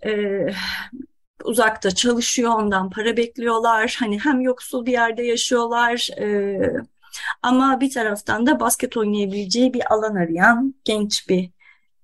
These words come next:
m, delikanlının diyelim, e, kendini bulma çabası. E, birkaç tane böyle dediğim yerli cin film var. Kitap bin sekiz yüz yirmi, İnli Cin Mişna,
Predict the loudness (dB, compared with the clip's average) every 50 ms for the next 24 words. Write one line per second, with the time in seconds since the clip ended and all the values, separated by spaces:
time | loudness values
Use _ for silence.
0 | _ _ -2 -2 0 0 -2 0 0 0 0 0 0 0 0 2 2 2 0 -2
1 | -2 -4 -2 0 0 0 0 0 2 2 2 2 2 -4 -8 _ -2 -2 0 0
2 | 0 0 -2 0 -2 -2 -4 -2 -2 -2 -2 -2 -2 -2 -4 -6 -10 -14 _ _
3 | -20 -20 -20 -20 -20 -20 -20 _ _ -20 _ 0 2 2 2 2 2 0 0 0
4 | -2 -2 -4 -4 -2 0 2 2 2 2 -2 -10 _ _ -4 -2 0 0 2 2
5 | 2 2 0 0 0 0 0 -2 -6 -14 -20 -20 -18 -18 -18 -18 -20 -14 -4 0
6 | 2 4 4 4 4 2 2 0 -2 -6 -8 -10 -14 -18 _ -14 _ -14 -14 -14
7 | _ _ _ _ -6 -6 -6 -8 _ _ -4 -2 -2 -2 0 -2 -2 -2 -2 -2
8 | -2 0 2 4 4 4 2 2 -2 -2 0 2 2 4 2 2 0 0 -2 0
9 | 2 2 2 2 2 2 2 2 2 0 0 0 -2 -2 -2 -4 -6 -4 -2 0
10 | 0 0 0 -2 -6 -4 2 2 2 2 2 -2 _ -4 -2 -2 0 0 0 0
11 | 0 -4 -4 -4 -4 -4 -4 -2 0 0 0 0 0 0 -2 -4 -6 _ _ -2
12 | -2 0 2 2 2 2 0 -2 -4 -4 -2 -2 -2 -2 0 0 -2 0 0 0
13 | 0 0 0 -4 -10